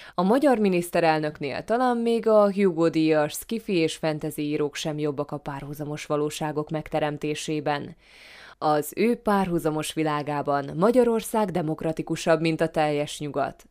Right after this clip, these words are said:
Szabadság van, pluralitás, pezsgő és színes politikai élet,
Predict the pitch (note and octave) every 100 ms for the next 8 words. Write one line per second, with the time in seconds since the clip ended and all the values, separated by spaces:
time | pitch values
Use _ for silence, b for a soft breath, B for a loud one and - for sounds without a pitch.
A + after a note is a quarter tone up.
0 | _ _ - A#3+ G3 E3+ - D3 C#3 C#3
1 | C3 - _ - F#3 F#3+ D#3+ D3+ D3 C#3+
2 | - - - B B B B - C4 A3+
3 | G3 F3 D3+ D3 - G3 F3+ D#3+ - F#3
4 | E3+ D#3+ D#3 D#3 D3 C#3+ C#3 C3 - -